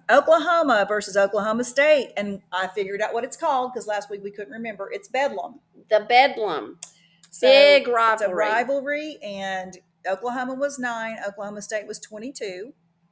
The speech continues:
Speaker 1: Oklahoma went down to Oklahoma State.
Speaker 2: Yep, they sure did.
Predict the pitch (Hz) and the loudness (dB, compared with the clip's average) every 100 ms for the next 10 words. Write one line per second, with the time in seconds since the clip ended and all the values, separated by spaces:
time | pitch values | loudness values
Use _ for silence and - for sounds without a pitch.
0 | _ - _ _ _ _ _ 185 190 202 | _ -20 _ _ _ _ _ -2 -2 -2
1 | 214 220 220 247 269 233 202 208 208 247 | -4 -4 -6 -6 -4 -4 -4 -10 -10 -10
2 | 277 277 170 170 165 - 185 170 170 175 | -8 -10 -12 -16 -20 -20 -14 -14 -12 -12
3 | 185 190 185 - 202 247 - - _ _ | -12 -10 -10 -10 -12 -14 -18 -20 _ _
4 | - - - - - _ 185 180 - 202 | -20 -10 -8 -8 -10 _ -6 -6 -6 -4
5 | 240 240 | -4 -4